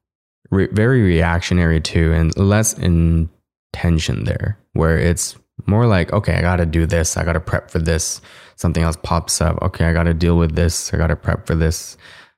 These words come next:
I gotta wrap this up. I gotta send this email. I gotta do this, gotta do this." And a lot of it is very reaction, uh, reactive, I guess, or reactionary. No, I don't think either of those terms are correct. A lot of it is just me reacting to whatever's thrown onto my plate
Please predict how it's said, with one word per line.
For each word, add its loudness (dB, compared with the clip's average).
I -2
gotta 2
wrap 0
this -2
up. -2
I 0
gotta 0
send 0
this 0
email. 2
I 0
gotta -4
do 0
this, 0
gotta -2
do 0
this." -2
And -2
a 0
lot 2
of 0
it 2
is 0
very 2
reaction, 0
uh, 0
reactive, -2
I -8
guess, -4
or -2
reactionary. 0
No, -2
I -6
don't -2
think -2
either 0
of -2
those -2
terms -4
are -6
correct. -4
A -2
lot 2
of 2
it 2
is 2
just 0
me 4
reacting 2
to 0
whatever's 0
thrown 2
onto 0
my 2
plate -2